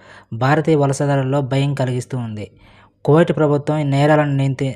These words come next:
నియంత్రించేందుకు కఠిన చర్యలు కూడా తీసుకుంటుంది. ప్రాథమిక విచారణ ప్రకారం హత్య చేసిన వ్యక్తి వ్యక్తిగత గొడవల కారణంగా జరిగిందని అనుమానిస్తున్నారు పోలీస్ శాఖ సిబ్బంది.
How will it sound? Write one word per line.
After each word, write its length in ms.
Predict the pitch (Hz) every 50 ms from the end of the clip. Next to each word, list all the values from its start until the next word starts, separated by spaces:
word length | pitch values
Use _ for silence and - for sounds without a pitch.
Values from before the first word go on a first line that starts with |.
| - -
నియంత్రించేందుకు 840 | 127 131 139 139 131 135 135 131 120 - 127 123 120 120 - 139 139
కఠిన 320 | 139 - 135 - - 143
చర్యలు 340 | 139 131 - 131 131 127 127
కూడా 220 | 123 - 131 127
తీసుకుంటుంది. 720 | 131 - - 123 117 - - 117 107 107 104 101 101 104 - _ _ _ _ _ _ _ _ _ _ _ _ _
ప్రాథమిక 480 | - 143 143 147 156 170 175 180 175 -
విచారణ 380 | 165 147 139 - 156 147 147 147
ప్రకారం 580 | 135 139 135 - - 131 131 131 143 170 196 185
హత్య 380 | - - 131 131 - - 175 170 165 - - _ _ _ _ _ _ - -
చేసిన 300 | 151 147 143 156 143 139
వ్యక్తి 560 | 131 135 127 - _ - 151 165 196 214 214 - - - - _ _ -
వ్యక్తిగత 520 | 123 139 147 - - 180 160 175 175 190
గొడవల 380 | 170 135 143 139 147 156 156 151
కారణంగా 500 | 135 147 139 135 135 135 135 135 139 139
జరిగిందని 540 | 131 117 131 127 135 131 139 131 131 135 147
అనుమానిస్తున్నారు 920 | 135 131 131 131 131 131 127 - - - 120 120 120 123 123 139 175 208 - _ _ _ _ _ _ _ _ _ _ _ _ -
పోలీస్ 280 | 135 143 139 143 139 -
శాఖ 220 | - 127 120 -
సిబ్బంది. 560 | 135 127 - 123 107 110 117 113 107 107 104